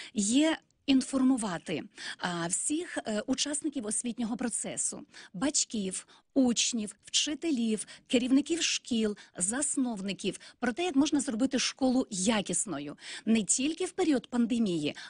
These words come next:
а школу якісною взагалі під час усього освітнього процесу. І оця школа якісна, якість цієї школи залежить в першу чергу, коли всі учасники освітнього процесу, яких я тільки що перерахувала,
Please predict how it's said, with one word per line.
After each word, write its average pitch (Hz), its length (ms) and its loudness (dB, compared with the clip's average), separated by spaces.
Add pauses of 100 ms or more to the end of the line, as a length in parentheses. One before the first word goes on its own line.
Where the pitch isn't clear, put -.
а 202 80 0
школу 233 400 0
якісною 202 720 0
взагалі 226 560 -2 (160)
під 247 160 2
час 240 220 -4
усього 247 460 -4 (220)
освітнього 220 640 -4 (240)
процесу. - 640 -2 (420)
І 262 300 4
оця 262 220 -2
школа 294 340 0
якісна, 269 720 -2
якість 311 400 -2
цієї 262 280 0
школи 339 540 -2
залежить 262 580 -2
в - 60 -6
першу 254 300 0
чергу, 220 520 0 (220)
коли 247 200 4
всі 302 220 2
учасники 262 540 0
освітнього 226 440 -4
процесу, 226 440 -2
яких 208 520 0
я 202 100 4
тільки 226 380 2
що - 280 2
перерахувала, 202 920 0